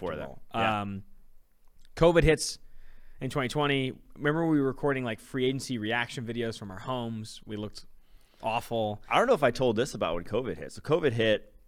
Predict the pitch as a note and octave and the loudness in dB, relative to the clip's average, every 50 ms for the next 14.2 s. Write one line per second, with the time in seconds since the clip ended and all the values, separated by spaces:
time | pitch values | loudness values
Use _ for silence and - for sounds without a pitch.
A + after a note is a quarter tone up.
0 | - - G#2+ G#2+ A#2 B2+ C3 B2+ - C#3 A#2+ A2 E2+ F#2 F#2+ F2+ F#2+ A#2 A#2 D#2+ | -10 -6 -2 0 0 0 0 0 0 0 0 0 0 -2 -2 -2 0 0 -2 -2
1 | - - - G2+ E2+ G#2+ A#2+ C3 A2 G2+ G2 G2 - G#2 F#2 F#2 E2+ E2 - - | -4 -6 -10 -4 0 0 2 2 2 0 -2 0 0 -2 0 0 -4 -6 -4 -6
2 | G2+ F2 - - F#2+ F2 - - F#2+ F#2 - - F#2+ E2 D#2 - - - - G#2 | -6 -6 -6 -6 -8 -8 -6 -6 -6 -6 -6 -6 -8 -8 -8 -10 -12 -12 -8 -6
3 | F#2+ F2+ D#2+ C#2 C2+ C2+ - E2+ E2 E2+ E2+ D#2+ D#2+ D#2 D#2 D2+ D2+ D2+ D2 D2 | -6 -6 -6 -8 -10 -12 -14 -12 -10 -8 -8 -6 -6 -6 -6 -6 -6 -8 -8 -12
4 | - - _ _ - - - - - - G2+ G2 G#2+ - - - F#2+ F2 F2 C#3 | -14 -18 _ _ -20 -20 -20 -16 -4 -2 0 0 0 -2 -4 -4 -2 0 0 0
5 | C#3 D#3 C#3 - G2 G2 D3 D3+ D3 - G#3+ A3+ A3+ - - - - - - - | 0 0 0 0 0 0 0 -2 0 0 -2 -2 -4 -8 -14 -20 -20 -20 -20 -20
6 | - - - - - G#2+ G#2+ G2+ - - A#2 G2 E2+ - - G#2 G#2+ G#2 F#2 F2+ | -16 -16 -14 -2 0 2 2 2 2 0 0 0 0 0 -2 0 0 0 0 0
7 | F2 E2 E2 E2 E2 E2 D#2+ D#2+ D#2+ D#2 D2 C#2+ C#2+ C#2 C2+ C2 C2 C2 - - | -2 -2 -4 -4 -4 -4 -4 -4 -4 -4 -4 -4 -4 -6 -6 -8 -8 -10 -14 -16
8 | - - - - - - - - - _ _ _ _ _ _ _ _ _ _ _ | -20 -20 -20 -20 -20 -20 -20 -20 -20 _ _ _ _ _ _ _ _ _ _ _
9 | - - F#2+ G2 - B2 G#2 F#2+ F#2+ D#2+ D#2+ E2+ E2 D#2 D2+ D#2+ - - _ - | -12 -10 -8 -2 0 0 0 0 -2 -4 -4 -4 -4 -4 -4 -6 -6 -8 _ -10
10 | F2 E2 D#2+ - F2 D#2+ - G2 E2 C#2+ - - F2+ C#2 - - _ - - - | -8 -8 -6 -8 -10 -8 -6 -8 -8 -8 -8 -8 -10 -10 -10 -12 _ -20 -20 -20
11 | - - - - - - F#2+ F#2 F2+ G2 G2 E2+ D2 D#2 F#2 G#2 G2+ F#2 E2 D2 | -20 -18 -18 -14 -8 -6 -6 -4 -2 0 0 0 0 0 -2 -2 -4 -4 -6 -6
12 | F2+ E2 E2+ E2+ E2 D2 - - - E2 D#2 C#2+ D2 - - - E2+ D2 C#2+ C2+ | -8 -6 -4 -4 -4 -6 -8 -8 -8 -8 -8 -8 -10 -10 -10 -8 -8 -8 -8 -10
13 | A#1 - - - - - - - - - - F#2+ G2 G2 F#2+ F2+ - - D#2 C#2 | -12 -14 -18 -20 -20 -20 -20 -20 -10 -4 -2 0 2 2 0 0 -2 -4 -8 -10
14 | B1 A#1 A1+ | -10 -12 -16